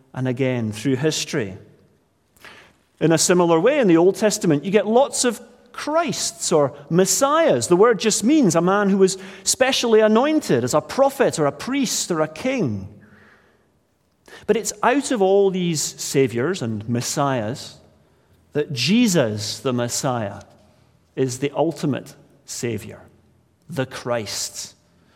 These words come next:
Jesus is the final fulfillment of this prophecy in Obadiah. There's another link with Palm Sunday in that last verse. It's the reference to the kingdom, a promise of the kingdom of God. Now, of course, it's true that this world belongs to God.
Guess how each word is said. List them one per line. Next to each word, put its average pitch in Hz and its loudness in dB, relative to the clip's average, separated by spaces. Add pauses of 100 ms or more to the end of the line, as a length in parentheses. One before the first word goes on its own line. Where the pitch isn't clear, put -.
(220)
Jesus 220 0
is 143 -2
the 139 -4
final 165 -2
fulfillment 131 -6
of 104 -10
this - -8 (280)
prophecy 170 -8 (500)
in 113 -4
Obadiah. 117 -4 (1900)
There's 165 2
another 185 6
link 123 0
with 120 -10
Palm 127 -2
Sunday 120 -2
in 110 -4
that 113 -4
last 120 -4
verse. 107 -6
It's - -6
the 139 -4
reference 190 2
to 147 -4
the 135 -4
kingdom, 160 0 (760)
a 147 -14
promise 170 0
of 139 -2
the 139 -4
kingdom 139 -2
of 120 -4
God. 110 -2
Now, 156 0
of 180 -2
course, 247 -2
it's 185 -8
true 311 -2
that - -6
this 214 2
world 196 2
belongs 160 -2
to 160 -6
God. 147 -4